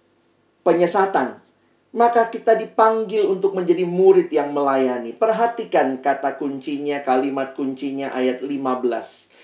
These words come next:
"Usahakanlah supaya engkau layak di hadapan Allah."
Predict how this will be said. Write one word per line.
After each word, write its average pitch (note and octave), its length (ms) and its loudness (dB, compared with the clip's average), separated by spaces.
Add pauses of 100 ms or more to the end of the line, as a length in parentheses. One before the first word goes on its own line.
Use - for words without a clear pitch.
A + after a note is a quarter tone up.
(260)
"Usahakanlah A#3+ 1120 2
supaya G3 480 2
engkau F3+ 400 4
layak F3 560 4
di D3+ 160 -4
hadapan C#3 400 0
Allah." C3+ 400 0